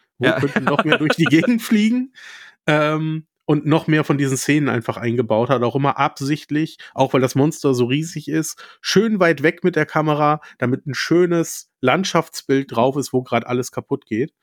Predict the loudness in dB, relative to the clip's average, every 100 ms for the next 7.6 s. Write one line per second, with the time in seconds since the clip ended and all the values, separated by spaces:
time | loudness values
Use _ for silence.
0 | _ _ _ _ _ -2 0 2 2 2
1 | 0 -2 0 0 2 0 -2 -2 -2 -4
2 | -6 -6 -6 -2 0 -2 -6 _ -6 -2
3 | -2 -2 -4 -4 -8 -6 -4 -4 -6 -2
4 | 0 2 0 -4 _ _ _ _ _ 0
5 | 2 2 2 2 2 0 0 0 0 0
6 | 0 -2 -4 -2 -2 -2 -2 -2 -4 _
7 | _ _ 0 2 2